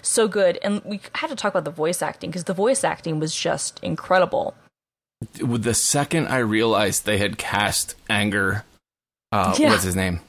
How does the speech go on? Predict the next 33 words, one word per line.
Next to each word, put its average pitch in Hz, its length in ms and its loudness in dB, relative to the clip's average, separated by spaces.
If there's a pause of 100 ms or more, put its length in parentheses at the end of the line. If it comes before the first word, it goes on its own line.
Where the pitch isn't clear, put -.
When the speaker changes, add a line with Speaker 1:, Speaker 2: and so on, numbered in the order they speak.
Speaker 1:
Lewis 196 260 -2
Black. - 200 0
Speaker 2:
Uh, 90 300 -2 (300)
yeah. 95 280 0
<laughs> - 40 -20 (500)
The 135 80 2
second 147 320 2
I 127 40 4
realized 117 360 4
Lewis 120 300 2
Black 107 260 2
was 107 140 0
the 104 100 2
voice 92 380 0
of 95 140 -2
Anger, 95 460 -2 (840)
I, 98 320 2
I, 90 240 2
I 90 120 2
was 92 160 0
sold. 85 380 0 (400)
The, 110 180 0
the 127 200 0
casting, 139 440 0
and 120 240 4
Mindy 160 500 2
as 113 380 2
Disgust. 123 800 0
Speaker 1:
Yeah, - 160 2
it 208 60 6
was 185 100 2
so 202 160 2
perfect. - 600 0